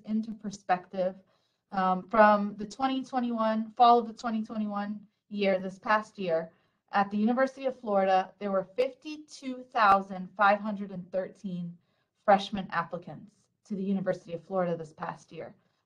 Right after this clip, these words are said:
Of those fifty-two thousand applicants, fourteen thousand five hundred and sixty-one were admitted. That represents just over twenty-seven percent of the applicants to the University of Florida were admitted.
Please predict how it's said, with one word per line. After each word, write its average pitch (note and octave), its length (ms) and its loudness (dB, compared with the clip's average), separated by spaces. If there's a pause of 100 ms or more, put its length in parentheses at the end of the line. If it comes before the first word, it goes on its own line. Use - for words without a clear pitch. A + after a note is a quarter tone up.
Of A#3 260 8
those C4 400 6
fifty-two B3 520 -8
thousand G#3+ 440 2
applicants, A3 640 -14
fourteen A3+ 460 -10
thousand G3 520 -2
five F#3 200 -2
hundred F3+ 280 -14
and E3+ 100 -20 (100)
sixty-one F3 580 -14 (380)
were F#3+ 120 -4
admitted. F3 440 -6
That F3+ 200 4
represents F#3 520 -8
just - 300 -20
over F#3 200 -10 (140)
twenty-seven G#3+ 600 -6
percent F3 440 -14
of E3+ 100 -20
the F3 120 -8
applicants G#3 600 -6 (500)
to G3+ 60 -10
the A3 80 0
University G3 540 0
of F3+ 140 -4
Florida F3+ 320 -2
were E3 160 -10
admitted. D#3+ 440 -18